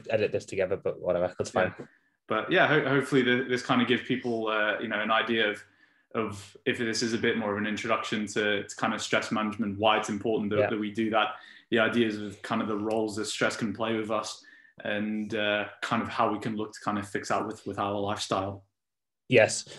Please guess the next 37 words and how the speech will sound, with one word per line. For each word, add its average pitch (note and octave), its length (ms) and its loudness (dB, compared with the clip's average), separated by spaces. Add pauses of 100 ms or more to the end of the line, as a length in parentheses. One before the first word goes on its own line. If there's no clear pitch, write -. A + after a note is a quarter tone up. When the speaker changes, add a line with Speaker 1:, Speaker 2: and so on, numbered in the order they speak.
(140)
Speaker 1:
So C3 220 10
obviously B2+ 380 8
we A#2 260 4
just A#2+ 280 2
talked A#2 280 6
about G#2+ 180 6
some A#2 300 0
lifestyle A2 420 2
factors A#2 360 -4
there. B2 280 2 (300)
We A#2 80 -8
didn't A#2 180 0
even A2 220 0
get A2 180 6
into - 180 -4
the - 80 -2
nutrition G#2+ 520 2
side A2+ 180 4
of A2 100 4
things, A2+ 360 0
the - 80 -6
training A2 400 2
side G#2+ 200 2
of G2+ 120 -4
things, G#2 400 0 (400)
uh, G2 260 2
the G#2 100 -4
supplement A2+ 420 0
side A2 120 8
of G#2+ 80 2
things. A2 360 4
And G#2+ 140 2
again, A2+ 380 4 (540)
that's B2 260 4
important A#2+ 440 8
to A2+ 560 4
remember A2 540 4